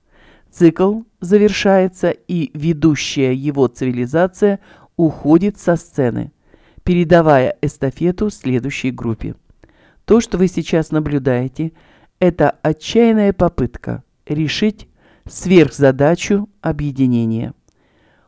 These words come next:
По иронии судьбы, конфликтующие стороны являются генетическими потомками одной и той же расы. По сути, они близнецы,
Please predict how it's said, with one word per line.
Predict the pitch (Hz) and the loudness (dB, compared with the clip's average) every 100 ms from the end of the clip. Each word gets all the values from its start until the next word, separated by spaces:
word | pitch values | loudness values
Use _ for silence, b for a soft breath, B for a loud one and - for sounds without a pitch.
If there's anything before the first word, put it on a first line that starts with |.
| _ | _
По | - 254 | 2 6
иронии | 233 190 208 190 | 6 6 4 2
судьбы, | 175 - 147 120 127 131 - b b b | -2 -6 -6 -4 -4 -4 -12 b b b
конфликтующие | - 170 180 180 233 226 - 165 147 | -6 -4 -4 -2 0 0 0 -2 -2
стороны | - - - - 147 135 147 175 196 b b b b | -6 -20 -20 -4 0 0 0 -2 -6 b b b b
являются | 156 170 185 220 233 240 | -4 0 2 2 2 -2
генетическими | 196 175 160 151 196 185 208 - 208 196 | -2 0 0 -2 -6 -6 -8 -4 -4 -2
потомками | 156 131 160 165 170 165 - | -2 -2 -2 -2 -4 -4 -6
одной | - 147 127 131 151 117 | -6 -6 -4 -2 0 -2
и | - - | -4 -10
той | 127 135 139 | -6 -2 -2
же | 160 151 170 165 b b b b | -2 -2 -4 -4 b b b b
расы. | - 139 143 127 - - 113 - _ | -8 -2 0 0 -4 -12 -12 -12 _
По | 139 | -8
сути, | 143 - 208 - 214 - | -8 -6 -6 -2 -4 -2
они | 147 147 156 | -2 -2 -4
близнецы, | 147 156 143 151 - 135 117 | -4 -4 -2 -6 -6 -6 -6